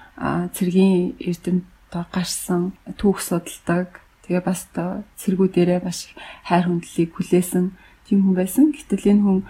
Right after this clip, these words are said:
болохоор иргэний дайны үед хамгийн муу генерал гэж нэрлэгдтлээ доошоо орсон. Яагаад энэ хүн ийм болсон бэ гэхээр энэ нэг алдаа гаргасан. Тэр нь болохоор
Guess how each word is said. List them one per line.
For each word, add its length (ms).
болохоор 540
иргэний 340
дайны 320
үед 160
хамгийн 560
муу 400
генерал 400
гэж 400
нэрлэгдтлээ 640
доошоо 400
орсон. 300
Яагаад 340
энэ 240
хүн 160
ийм 240
болсон 240
бэ 160
гэхээр 340
энэ 240
нэг 240
алдаа 240
гаргасан. 320
Тэр 160
нь 80
болохоор 400